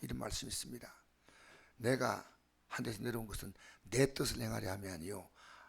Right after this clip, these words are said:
아버지의 뜻을 행하려 함이라. 그 다음에 사십 절에 보니까 아버지의 뜻은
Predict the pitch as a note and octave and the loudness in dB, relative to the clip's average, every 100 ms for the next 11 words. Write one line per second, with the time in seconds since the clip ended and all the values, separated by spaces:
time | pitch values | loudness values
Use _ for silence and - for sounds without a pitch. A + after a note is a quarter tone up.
0 | - - - F#2+ G#2+ D3+ E3+ E3 - - | -20 -10 2 4 6 4 4 0 -2 -4
1 | A2 G#2+ - - - - - - - - | -6 -8 -14 -18 -20 -20 -20 -20 -20 -20
2 | - _ _ _ _ _ _ _ - C3+ | -20 _ _ _ _ _ _ _ -4 0
3 | C3 B2 - - - - - - B2+ A2+ | 0 -2 -6 -6 0 2 2 4 4 4
4 | G#2+ - B2+ G#2 - _ _ - - - | 0 0 -2 -2 -12 _ _ -20 -18 -18
5 | - - G#2+ A#2 D#3 C3+ - G#2+ G#2 | -10 0 6 8 10 8 6 0 -2